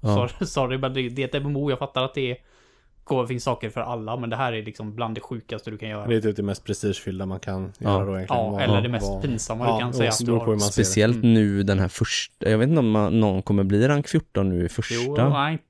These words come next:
Speaker 2: inte första kanske. Det vet jag inte.
Speaker 1: För som jag fattar det så vill alla bara bli så att de kan få trinketen. Men, ja, jag vet, jag, jag är inte tillräckligt påläst om det här,
Speaker 3: Det
Speaker 1: så
Speaker 3: känns
Speaker 1: jag
Speaker 3: som
Speaker 1: vet
Speaker 3: att det
Speaker 1: inte hur det
Speaker 3: alltid finns
Speaker 1: funkar.
Speaker 3: någon.
Speaker 2: Mm.
Speaker 1: Men, ehm, nej, det kommer nog ta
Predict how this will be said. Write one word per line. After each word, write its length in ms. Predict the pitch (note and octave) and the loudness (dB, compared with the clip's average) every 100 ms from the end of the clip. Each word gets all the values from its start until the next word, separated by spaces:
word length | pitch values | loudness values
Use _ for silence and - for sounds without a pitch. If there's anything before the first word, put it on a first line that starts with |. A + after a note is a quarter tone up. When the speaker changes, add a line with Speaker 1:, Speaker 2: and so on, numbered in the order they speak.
| _ _ | _ _
Speaker 2:
inte 160 | - | -8
första 320 | - - - | -8 -10 -10
kanske. 380 | A#2+ A#2+ A2 A#2 - _ _ | -8 -6 -6 -8 -10 _ _
Det 80 | B2 | -6
vet 180 | A2+ - | -6 -6
jag 80 | |
inte. 80 | G#2+ | -2
Speaker 1:
För 80 | - | 0
som 120 | A#2+ | 4
jag 160 | A#2 G#2+ | 4 4
fattar 220 | D#3+ - | 2 2
det 60 | A2 | 0
så 100 | A2 | 2
vill 140 | A2+ | 4
alla 200 | A2 G2+ | 4 4
bara 260 | G2 G#2 F#2+ | 4 4 2
bli 320 | F2+ G2 F2+ | 2 2 2
så 120 | - | -2
att 60 | - | -4
de 140 | F#2+ | -4
kan 160 | F#2 F#2+ | -2 -4
få 380 | - F#2+ F2+ F2+ | -2 0 0 -2
trinketen. 720 | - - F#2 F2+ - G#2 C#3 - _ _ _ _ _ | -4 0 0 0 -4 -4 -4 -6 _ _ _ _ _
Men, 140 | A2 | 0
ja, 140 | F2 A2 | 4 6
jag 120 | A2+ | 6
vet, 160 | A2+ G2+ | 4 4
jag, 200 | B2 A#2+ | 4 4
jag 200 | - A#2 - - | 2 0 0 0
är 80 | |
inte 220 | B2 A#2 A2 | 0 0 -2
tillräckligt 340 | A2 G2 F#2+ | -2 -2 -2
påläst 420 | - A2 G#2 A2+ | 2 4 2 2
om 180 | G#2 F#2+ | 0 2
det 60 | F#2+ | 2
här, 140 | F2+ | 2
Speaker 3:
Det 60 | F2 | 2
Speaker 1:
så 80 | |
Speaker 3:
känns 40 | G2+ | 0
Speaker 1:
jag 80 | G2 | 2
Speaker 3:
som 100 | G#2 | 2
Speaker 1:
vet 40 | |
Speaker 3:
att 60 | G2+ | 2
det 60 | A2+ | 2
Speaker 1:
inte 140 | G#2+ | 2
hur 60 | F#2 | 0
det 60 | |
Speaker 3:
alltid 60 | G#2 | 0
finns 120 | G#2 | 0
Speaker 1:
funkar. 160 | G#2 G2 | 0 0
Speaker 3:
någon. 160 | G2+ - - - | -4 -10 -16 -10
Speaker 2:
Mm. 180 | A#2+ A#2 _ _ _ _ _ _ - - | -10 -10 _ _ _ _ _ _ -20 -6
Speaker 1:
Men, 500 | - A2 G#2+ G#2 G#2 | 2 4 6 4 4
ehm, 640 | G#2 G2+ G2+ G2 F#2+ G2 - - | 4 4 2 2 0 -2 -6 0
nej, 260 | A2+ A#2 - | 2 2 0
det 300 | A2 A2+ A2 | 0 2 2
kommer 220 | - G#2 | 0 0
nog 120 | F#2+ | 0
ta 280 | - F#2 | 0 0